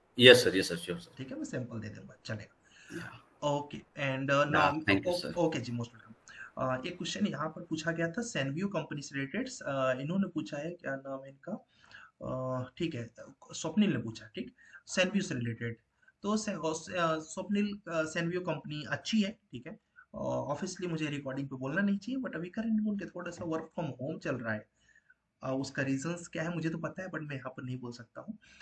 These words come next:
Speaker 2: ठीक है। तो अभी work from home दे रहे हैं, if you are able to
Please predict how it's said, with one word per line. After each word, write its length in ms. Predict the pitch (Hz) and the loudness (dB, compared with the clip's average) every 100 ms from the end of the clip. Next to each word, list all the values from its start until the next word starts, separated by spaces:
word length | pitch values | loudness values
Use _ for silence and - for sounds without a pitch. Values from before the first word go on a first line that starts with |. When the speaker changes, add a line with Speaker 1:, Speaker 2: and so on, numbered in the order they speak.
| - - | -20 -8
Speaker 2:
ठीक 140 | 160 | -6
है। 60 | 123 | -6
तो 160 | 113 147 | -4 -2
अभी 200 | 147 180 | 0 2
work 300 | 170 170 - | 4 4 0
from 140 | 180 143 | -2 0
home 140 | 185 | 2
दे 120 | 190 170 | 2 0
रहे 100 | 202 | -2
हैं, 120 | - - 156 | -6 -6 -6
if 180 | 160 175 | -4 -4
you 380 | 170 175 170 | -2 0 0
are 140 | 156 147 131 | 2 2 0
able 180 | 156 196 | -2 -2
to 140 | 208 | -4